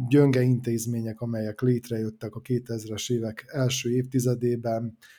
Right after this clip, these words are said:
azokat is maximálisan le-, leépítsék. Ö, és hát ebben abszolút partner az a Vajdasági Magyar Szövetség, amely egyébként a rendszerváltás, a kétezres, ö, rendszerváltás része volt.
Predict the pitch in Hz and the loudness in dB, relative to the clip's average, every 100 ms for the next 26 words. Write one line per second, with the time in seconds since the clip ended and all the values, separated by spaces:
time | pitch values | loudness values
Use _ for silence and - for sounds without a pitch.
0 | _ 123 123 123 - - 123 127 - 107 | _ -4 -2 -4 -4 2 2 2 -2 -2
1 | 101 98 101 - 107 104 104 - 123 104 | -4 -4 -6 -6 -6 -8 -10 -12 -10 -10
2 | 95 95 - - _ - 113 110 _ _ | -10 -14 -20 -20 _ -12 -12 -14 _ _
3 | _ _ - - - - - _ - 147 | _ _ -20 -20 -20 -20 -20 _ 0 4
4 | 139 139 139 143 156 202 208 170 175 190 | 6 6 4 0 0 2 2 2 4 6
5 | 180 - 143 127 131 135 127 127 139 139 | 4 4 4 4 4 6 6 6 4 6
6 | 143 143 131 - 143 123 123 127 117 113 | 8 6 2 2 2 4 4 4 4 0
7 | - 120 120 127 117 113 - 143 135 135 | 0 0 2 0 0 0 2 4 6 4
8 | 131 - 147 143 143 139 139 139 139 139 | 0 2 2 4 4 4 4 4 4 0
9 | - _ _ 135 135 135 131 139 143 135 | -10 _ _ 0 4 4 4 4 4 2
10 | 131 147 135 135 139 135 131 131 135 131 | 0 4 6 4 4 4 4 4 2 4
11 | 127 127 127 131 127 127 - - 131 127 | 2 2 2 2 2 2 -4 0 0 2
12 | 131 123 123 123 - - 139 131 123 127 | 0 0 0 0 -4 -6 -2 0 0 2
13 | 131 131 131 123 123 120 127 113 127 131 | 4 4 2 0 0 0 -2 -2 4 6
14 | 104 - 101 101 101 101 | 6 -2 -8 -14 -18 -20